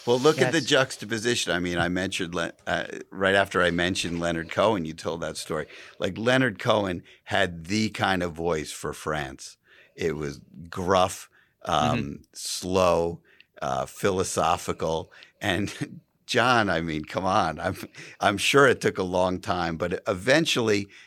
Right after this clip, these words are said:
Speaker 1: you cotton up to somebody who's been doing the same thing and doing it beautifully. So that, that's a wonderful story to hear. And, you know, this, his trajectory, um, it was a slow build. And by the, by the end of his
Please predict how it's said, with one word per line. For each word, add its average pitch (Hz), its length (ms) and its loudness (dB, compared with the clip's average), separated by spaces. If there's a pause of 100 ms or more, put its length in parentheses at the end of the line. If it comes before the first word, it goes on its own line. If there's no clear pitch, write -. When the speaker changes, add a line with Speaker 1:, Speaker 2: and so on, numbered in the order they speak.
Speaker 1:
you 92 160 -4
cotton 98 400 2
up 95 160 -2
to 92 80 -8
somebody 82 680 -6
who's 87 260 -8
been 85 180 -4
doing 87 240 -2
the 80 80 -4
same 82 300 -4
thing 82 280 -6
and 78 140 -8
doing 80 300 -6
it 76 160 -10
beautifully. 78 640 -10
So 78 200 -8
that, 87 180 -4 (360)
that's 101 220 2
a 101 40 2
wonderful 92 520 -2
story 80 360 -4
to 78 60 -8
hear. 78 240 -4
And, 92 240 -4 (240)
you 123 140 -2
know, 123 100 2
this, 107 300 -4
his 143 480 -2 (240)
trajectory, 98 1000 0 (380)
um, 80 540 -2
it 107 120 -2
was 95 220 -2
a 90 80 -4
slow 104 460 0
build. 101 500 0 (100)
And 85 300 -4
by 90 160 0
the, 87 300 -4
by 85 340 -2
the 82 200 -6
end 107 220 -2
of 95 80 -6
his - 360 -6